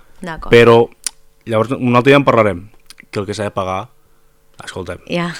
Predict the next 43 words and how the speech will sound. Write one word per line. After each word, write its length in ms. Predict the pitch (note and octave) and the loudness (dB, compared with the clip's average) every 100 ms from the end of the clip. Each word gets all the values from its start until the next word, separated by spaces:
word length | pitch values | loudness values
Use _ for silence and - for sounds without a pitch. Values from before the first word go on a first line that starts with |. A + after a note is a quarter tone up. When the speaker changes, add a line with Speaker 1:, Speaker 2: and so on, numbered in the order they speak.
| - _ _ - | -20 _ _ -18
Speaker 2:
escolta'm. 300 | - F3+ F#3 | -14 -10 -6
Speaker 1:
és 120 | F#3 | -6
mínim. 260 | E3 D#3+ E3+ _ _ _ _ _ _ _ | -6 -12 -18 _ _ _ _ _ _ _
Speaker 2:
L'altre 260 | - A2 A2+ | -2 0 4
dia 160 | B2+ C#3+ | 4 4
un 220 | C3+ A#2+ | 0 -4
company 400 | A2+ A#2+ A2 G#2+ | -2 -4 -2 -4
meu 220 | A2 A#2 D3 B2+ | -4 -4 -6 -6
va 100 | A#2 | -6
penjar 720 | G#2+ G#2+ G#2+ G2+ F#2+ F#2 G2+ _ _ | -6 -6 -6 -6 -8 -12 -18 _ _
en 80 | G2+ | -14
una 140 | G2 | -12
xarxa 280 | F#2 F#2+ F#2+ | -10 -10 -12
social, 340 | F2+ F#2 G#2+ A2 | -14 -10 -8 -8
va 100 | G#2 | -8
penjar, 300 | G2 F#2+ F2+ | -12 -12 -14
escolta'm, 380 | - A2 F#2+ - - _ | -10 -10 -10 -16 -20 _
me 100 | A2 | -10
diu, 220 | G#2 G2 - _ _ _ | -8 -8 -10 _ _ _
«M'he 200 | A2+ C#3 | -4 -2
estalviat 580 | - A#2 A2+ A2+ C3+ - | -2 -2 2 0 0 -4
en 120 | A#2+ | -2
un 120 | B2+ A#2+ | 0 0
any 240 | C3+ A3+ - _ _ _ _ | -2 -6 -12 _ _ _ _
quinze 280 | - B2+ A#2 | 0 0 2
mil 140 | A#2 B2+ | 2 2
missatges», 600 | B2+ G2 F#2 F2 - _ _ _ _ _ | 0 -4 -10 -14 -18 _ _ _ _ _
perquè 180 | G#2 | -2
hi 20 | A2+ | 0
ha 40 | |
un 60 | A#2+ | 0
comptador, 500 | A#2 G#2+ A#2 B2 - - | 0 -2 0 0 -4 -10
a 100 | G#2+ | -6
WhatsApp 320 | G#2 G#2 A2 | -4 -2 -2
hi 20 | |
ha 60 | B2 | -2
un 60 | |
comptador, 420 | A2+ G#2+ G2 F2+ - _ | -6 -8 -10 -12 -18 _
a 320 | G#2 F#2 F2+ F2+ | -12 -10 -10 -12
les 120 | F#2 | -12
opcions 400 | F#2 A#2 C3 A2+ | -10 -4 -2 -2
i 40 | |
tal. 140 | G2 | -8